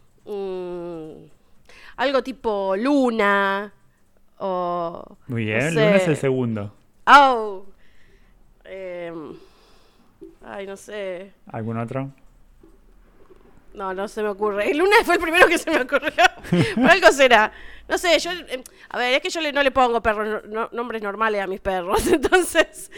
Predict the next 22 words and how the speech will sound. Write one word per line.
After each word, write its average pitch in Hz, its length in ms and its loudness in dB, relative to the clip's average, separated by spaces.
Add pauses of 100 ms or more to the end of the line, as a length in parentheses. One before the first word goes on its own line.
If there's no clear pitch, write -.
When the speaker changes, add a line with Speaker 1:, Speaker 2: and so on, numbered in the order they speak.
(200)
Speaker 2:
Claro. 135 280 2
Speaker 1:
no, 240 120 -6
no 247 120 -6
estoy 247 200 0
muy 220 160 -4
al 202 160 -4
tanto, 180 500 -8 (140)
pero 185 100 -12
Speaker 2:
Claro. 113 180 2
Speaker 1:
no - 80 -10
sé. 170 480 -6
Speaker 2:
No, 165 260 2
el 139 260 -2
primer, 151 300 -2
Speaker 1:
Negra. 226 440 6
Speaker 2:
el 190 60 2
primero 202 240 4
es - 160 -4 (1000)
Speaker 1:
<laughs> - 0 -
Speaker 2:
Negra 185 840 4
no 165 240 -4
está. - 440 -10